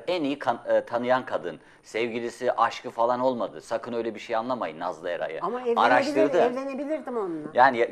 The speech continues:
Speaker 1: ya-, aynı dönem yaşasaydı belki de kaçırmazdı. <laughs> "Bir evlenebilirim." diyor.
Speaker 2: Ama çok zor bir
Speaker 1: Şimdi
Speaker 2: adam.
Speaker 1: Deniz Baykal, Türk siyasetinin bence çok önemli, çok
Speaker 2: Önemli,
Speaker 1: özel
Speaker 2: çok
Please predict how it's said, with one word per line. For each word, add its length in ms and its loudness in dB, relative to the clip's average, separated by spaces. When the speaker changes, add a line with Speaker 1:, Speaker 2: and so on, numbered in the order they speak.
Speaker 1:
ya-, 240 0
aynı 380 8
dönem 240 2
yaşasaydı 520 2
belki 220 4
de 120 6
kaçırmazdı. 640 8
<laughs> 140 4
"Bir 120 4
evlenebilirim." 840 4
diyor. 320 8
Speaker 2:
Ama 260 4
çok 220 6
zor 260 6
bir 120 4
Speaker 1:
Şimdi 480 4
Speaker 2:
adam. 160 -2
Speaker 1:
Deniz 340 0
Baykal, 400 6
Türk 240 -6
siyasetinin 640 0
bence 240 2
çok 340 -4
önemli, 340 -10
çok 120 -8
Speaker 2:
Önemli, 180 -4
Speaker 1:
özel 140 -2
Speaker 2:
çok 80 4